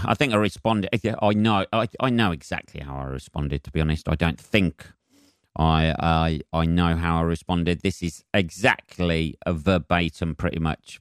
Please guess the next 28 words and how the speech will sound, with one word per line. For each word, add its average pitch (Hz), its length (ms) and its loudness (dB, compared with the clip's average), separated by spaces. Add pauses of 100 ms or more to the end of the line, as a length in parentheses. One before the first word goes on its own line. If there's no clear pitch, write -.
Verbatim, 110 580 0
pretty - 240 -2
much. 110 260 -2
You 92 80 -8
can't 85 220 -2
have 85 160 0
that, 76 180 -6
can 85 180 -2
you? 76 120 -2
It's - 180 -6
either 78 240 2
verbatim 78 720 0
or 80 100 2
it's - 140 -4
not 107 220 0
verbatim. 87 540 -2 (600)
Um, 92 380 6
this 131 200 0
is - 120 -16
how, 101 360 0
um, 95 500 -2
pretty - 200 -4
much, 87 260 -4
uh, 71 120 -6 (100)
I 90 140 4
responded 85 1000 0 (100)
was, 82 400 0
uh, 82 340 2